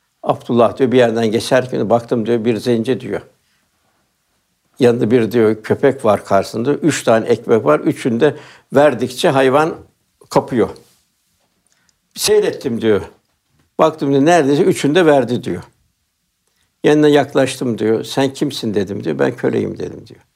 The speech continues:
"Bu üç ekmek neydi?" "O benim bir günlük, benim bir nafakamdı." "Peki sen ne yapacaksın?" "Bugün ben sabredeceğim." "Peki bu köpek neydi?" "Beni yaratan Allah, bu köpeği yaratan Allah, aynı Allah.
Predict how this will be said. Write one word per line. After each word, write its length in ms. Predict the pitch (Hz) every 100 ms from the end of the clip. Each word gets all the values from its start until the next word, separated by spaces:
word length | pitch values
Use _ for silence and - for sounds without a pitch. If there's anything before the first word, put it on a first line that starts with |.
| _ _ _ -
"Bu 120 | 160
üç 260 | 196 - - -
ekmek 420 | 151 165 165 -
neydi?" 400 | 131 117 117 185
"O 220 | - 143
benim 240 | 147 147
bir 120 | 170 143
günlük, 420 | 120 135 151 139
benim 220 | 139 131
bir 80 | 131
nafakamdı." 580 | 127 127 127 104 92 - _ _ _ _ _ _ _ _ _ _
"Peki 160 | 117
sen 220 | - 185 180
ne 40 |
yapacaksın?" 760 | 135 110 - 120 - 190 208 196
"Bugün 240 | 147 135
ben 120 | 123
sabredeceğim." 720 | 120 113 107 98 - - - _ _ - -
"Peki 200 | 156 165
bu 100 | 175
köpek 380 | 170 202 196
neydi?" 460 | 156 135 123 - 90 - _ _ _ _ _ _ _ _
"Beni 140 | 165 180
yaratan 300 | 151 127 135
Allah, 380 | 131 143 156 -
bu 100 | 127
köpeği 340 | 147 143 139
yaratan 300 | 131 120 127
Allah, 320 | 123 120 135
aynı 320 | - 120 104
Allah. 220 | 98 -